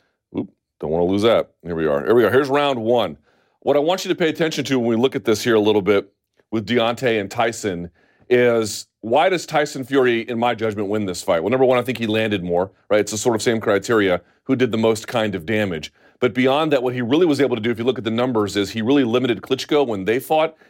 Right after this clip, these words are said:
and he really limited to Deontay Wilder. He had taken Deontay Wilder's normal rate of offense and took two-thirds of that numerically away. He really kind of limited him. How did he do it? Lots of feints,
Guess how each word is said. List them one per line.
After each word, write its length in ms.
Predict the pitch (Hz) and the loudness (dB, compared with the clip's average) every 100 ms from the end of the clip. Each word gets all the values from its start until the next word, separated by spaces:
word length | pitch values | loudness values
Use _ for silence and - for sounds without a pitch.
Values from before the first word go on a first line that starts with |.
| - | -10
and 80 | 120 | -6
he 60 | |
really 500 | 107 107 147 202 175 | -6 -4 -2 2 4
limited 300 | 135 131 117 | 4 2 0
to 100 | 104 | -4
Deontay 440 | 98 113 110 110 101 | -2 0 0 0 0
Wilder. 560 | 98 110 120 107 95 | 2 2 2 0 -2
He 220 | 92 135 131 | -4 -4 0
had 280 | 117 107 101 _ _ _ | 2 0 -4 _ _ _
taken 340 | - 143 139 | -2 0 0
Deontay 320 | 123 151 127 113 | 0 2 2 2
Wilder's 560 | 117 120 113 101 95 - | 2 2 2 -2 -4 -10
normal 540 | 107 117 123 120 107 | -4 0 2 2 2
rate 200 | 117 117 | 2 2
of 120 | 104 | 0
offense 560 | 95 123 - 101 92 - | 0 0 0 -4 -6 -8
and 280 | 110 101 98 - _ _ _ | -4 -4 -6 -12 _ _ _
took 300 | - - - | -4 -4 -6
two-thirds 760 | - 180 156 - 165 170 170 123 | -4 -2 -4 0 2 2 2 2
of 100 | 107 | 2
that 180 | 117 117 | 2 2
numerically 640 | 117 113 117 113 107 107 | -2 0 2 0 0 -2
away. 380 | 95 92 107 95 | -2 0 2 2
He 80 | 98 | 0
really 300 | 104 131 139 | 2 4 2
kind 200 | 131 107 | 0 -2
of 80 | |
limited 380 | 92 113 120 92 | -2 0 0 -2
him. 240 | 90 78 71 - - _ | -4 -8 -12 -20 -20 _
How 160 | 131 131 | 0 0
did 120 | 135 | 0
he 140 | 135 | -2
do 240 | 123 131 131 | 2 4 4
it? 140 | 127 | 2
Lots 340 | 104 120 135 | 0 0 0
of 120 | 135 120 | -4 -4
feints, 500 | 135 123 123 - | -2 -2 -4 -8